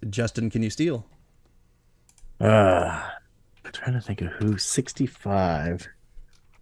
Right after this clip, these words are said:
Speaker 2: I guess I feel like this is gonna be someone outside of the, like, your regular cartoonist. I don't know. I, I'm gonna go with just a weird left field answer of Andy Warhol.
Speaker 1: Uh,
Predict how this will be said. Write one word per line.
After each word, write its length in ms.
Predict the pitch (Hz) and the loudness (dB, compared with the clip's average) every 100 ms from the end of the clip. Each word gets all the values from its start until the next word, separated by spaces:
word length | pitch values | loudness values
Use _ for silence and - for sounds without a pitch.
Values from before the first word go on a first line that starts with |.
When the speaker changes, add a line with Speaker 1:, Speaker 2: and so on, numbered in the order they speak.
| - - - | -20 -18 -14
Speaker 2:
I 80 | - | -10
guess 280 | - 151 - | -4 -2 0
I 40 | |
feel 260 | 101 - 113 | -2 4 8
like 160 | 107 - | 8 6
this 160 | 101 - | 0 0
is 80 | - | 0
gonna 160 | 90 | -2
be 120 | 85 | -2
someone 440 | 90 - 95 90 85 - | 0 2 4 4 0 0
outside 840 | 98 - - - 92 98 98 98 | 0 0 -4 0 4 6 6 6
of 260 | 92 92 87 | 6 4 4
the, 420 | 95 90 92 87 _ _ _ _ _ _ _ _ _ _ - | 4 6 4 0 _ _ _ _ _ _ _ _ _ _ -6
like, 360 | 90 85 - - | -4 -4 -6 -4
your 120 | 87 | 0
regular 480 | 87 90 90 90 90 | 0 0 0 0 -2
cartoonist. 840 | - 104 90 - 95 95 90 - | 0 2 2 0 2 2 2 -2
I 80 | 120 | 0
don't 100 | 101 | 0
know. 100 | 82 | 0
I, 160 | 104 - | 0 2
I'm 100 | 123 | 6
gonna 140 | 135 | 6
go 280 | 113 - 110 | 6 10 10
with 280 | 98 90 - - - - | 10 6 0 -20 -20 2
just 240 | 123 - | 4 6
a 40 | 82 | 2
weird 600 | 82 87 107 107 104 85 | 4 8 12 12 12 8
left 280 | 92 101 - | 4 4 6
field 220 | 101 92 | 6 8
answer 280 | 95 90 90 | 6 6 2
of 60 | |
Andy 260 | 80 98 95 | 4 4 6
Warhol. 580 | 85 92 95 110 120 127 - - - - - - - - | 6 8 10 10 10 6 -4 -20 -20 -20 -20 -20 -20 -6
Speaker 1:
Uh, 240 | 113 117 | 0 0